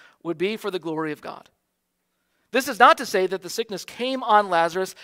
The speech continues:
so that God should be glorified, for it would be silly to say this." Isn't that kind of funny?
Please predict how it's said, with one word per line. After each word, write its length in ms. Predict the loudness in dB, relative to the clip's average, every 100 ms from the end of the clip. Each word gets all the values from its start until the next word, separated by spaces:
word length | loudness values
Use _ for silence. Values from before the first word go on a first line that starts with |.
| -12
so 400 | 0 6 6 6
that 220 | 2 2
God 220 | -2 -2
should 120 | -6
be 80 | -14
glorified, 640 | -16 -14 -10 -4 -2 -2 -6 -16
for 200 | 0 2
it 20 | 2
would 120 | 0
be 100 | -6
silly 240 | -6 -6
to 80 | -6
say 180 | -4 -4
this." 380 | -4 -8 -12 -16 _ _
Isn't 180 | -18 -10
that 100 | -8
kind 120 | -6
of 60 | -8
funny? 260 | -8 -10